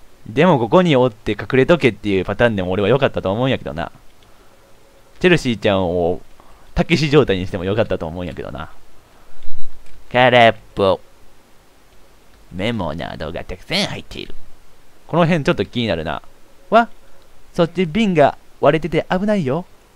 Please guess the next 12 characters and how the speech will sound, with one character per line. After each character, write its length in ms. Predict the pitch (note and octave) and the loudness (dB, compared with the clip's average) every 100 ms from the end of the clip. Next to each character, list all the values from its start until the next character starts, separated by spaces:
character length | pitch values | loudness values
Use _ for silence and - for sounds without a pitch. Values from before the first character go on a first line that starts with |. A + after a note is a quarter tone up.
| - - - - - - - | -20 -20 -20 -16 -12 -6 -4
怪 140 | D3+ | 0
我 80 | E3 | -2
し 80 | - | -2
て 140 | F3 | -2
な 100 | D#3 | -2
い？ 160 | D3 G#3+ - - _ - - | -2 -6 -14 -20 _ -18 -4
そ 320 | C#3 A2+ A2+ - - - - - | 0 0 -2 -14 -20 -20 -20 -10
う。 20 | |
よ 60 | C#3+ | -8
か 80 | B2+ | -6
っ 60 | |
た。 320 | - A#2 A2+ | -6 -8 -10